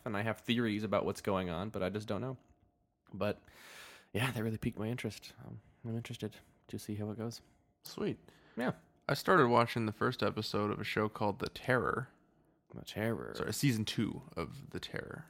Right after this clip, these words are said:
Speaker 2: Uh, it's a, it's an anthology show.
Speaker 1: Oh.
Speaker 2: Uh, season, uh, one is available on Amazon Prime, uh, and season two is available on,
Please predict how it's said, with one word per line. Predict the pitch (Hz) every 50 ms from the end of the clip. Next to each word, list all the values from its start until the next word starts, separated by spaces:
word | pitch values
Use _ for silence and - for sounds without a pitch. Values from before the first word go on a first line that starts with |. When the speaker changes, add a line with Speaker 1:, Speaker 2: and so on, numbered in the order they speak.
| - - -
Speaker 2:
Uh, | - 98 95 92 82 78 -
it's | - 110 - -
a, | 98 98 95 - 82 - - - -
it's | 117 -
an | 107
anthology | 101 101 104 104 - - 113 113 107 107 104 104 98 98
show. | - - - - - - - - _ _ _ _ _ _ _ _ _ - -
Speaker 1:
Oh. | 107 110 110 123 139 147 156 165 175 175 170 139 107 95 90
Speaker 2:
Uh, | 107 104 104 101 98 101
season, | - - - 123 127 123 123 123 120 117 117 117 110 110 117 117 - _ - - _ _ _ _ _ -
uh, | 120 113 110 110 107 107 110 110 113 110 110 107 107 107 110 110 110 107 107 - - - - _
one | - 110 110 107 110 113 117 123 139 156 160
is | - 117 117 110
available | 107 110 113 113 110 110 110
on | 107 101 76
Amazon | 101 107 110 107 110 101 98 104
Prime, | - - 104 104 104 104 110 127 151 151 - - - - _ _ _ _ _ _ _ _ _ _ -
uh, | 107 107 110 107 104 -
and | - 104 107
season | - - 117 107 110 101 98
two | - - - 139 139 135 127 123 120 -
is | 107 107 110
available | 104 107 107 104 107 107 107 107 107 107 107 107 107 107 110 - - - - - _ _ _ _ _ _ _ _ _ - -
on, | 101 104 104 104 101 101 98 95 95 92 92 90 71 62 -